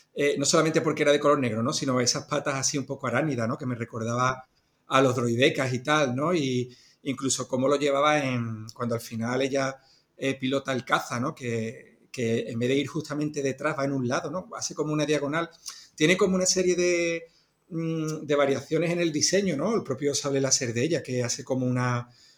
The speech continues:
una curva con, con una hoja de cada color. No sé, me, me parece una serie de decisiones muy originales, muy frescas y, y sobre todo que,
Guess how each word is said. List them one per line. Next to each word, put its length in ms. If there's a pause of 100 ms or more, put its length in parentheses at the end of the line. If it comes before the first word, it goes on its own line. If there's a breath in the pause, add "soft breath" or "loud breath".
(200 soft breath)
una 260
curva 340
con, 580
con 200
una 140
hoja 180
de 80
cada 240
color. 280
No 60
sé, 160
me, 220
me 100
parece 300
una 120
serie 240
de 120
decisiones 540 (520 soft breath)
muy 300
originales, 520
muy 120
frescas 480
y, 400 (340 loud breath)
y 80
sobre 300
todo 260
que, 540